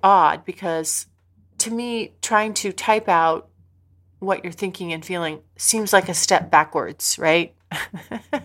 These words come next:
We do have phones. That, that take phone calls where you can hear somebody's voice. So, again, I love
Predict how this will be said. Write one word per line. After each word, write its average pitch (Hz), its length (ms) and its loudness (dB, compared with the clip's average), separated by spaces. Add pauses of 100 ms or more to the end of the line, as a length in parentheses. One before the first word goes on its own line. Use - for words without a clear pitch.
(960)
We 214 140 -2
do 220 160 2
have 202 260 6
phones. 196 300 0 (1040)
That, 175 280 -2 (160)
that 175 180 0
take 185 200 -6
phone 190 220 2
calls 208 600 4
where 170 200 -2
you 185 140 -8
can - 140 -12
hear 202 120 -8
somebody's 170 400 -4
voice. 190 600 0 (640)
So, 214 560 2 (1300)
again, 208 520 0
I 202 100 6
love 196 540 4